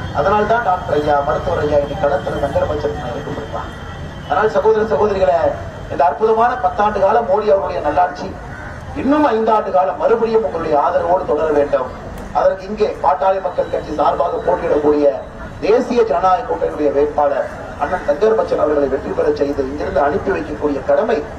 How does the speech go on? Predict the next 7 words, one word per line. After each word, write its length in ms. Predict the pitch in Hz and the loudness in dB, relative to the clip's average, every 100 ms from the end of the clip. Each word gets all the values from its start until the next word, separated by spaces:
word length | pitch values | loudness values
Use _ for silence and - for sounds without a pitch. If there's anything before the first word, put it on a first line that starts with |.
| - - | -10 -6
நமக்கு 260 | 139 - | -4 -4
இருக்கு. 180 | - - - - - - - | -6 -6 -10 -10 -10 -8 0
ஐயா, 160 | 214 | 2
இன்னைக்கு 280 | 233 226 220 | 2 2 4
நீங்க 140 | 220 214 294 | 4 4 2
பாருங்க, 260 | 247 220 190 - - - - - | 0 0 -2 -4 -8 -10 -10 -4
நம்முடைய 300 | 190 208 196 | 0 2 4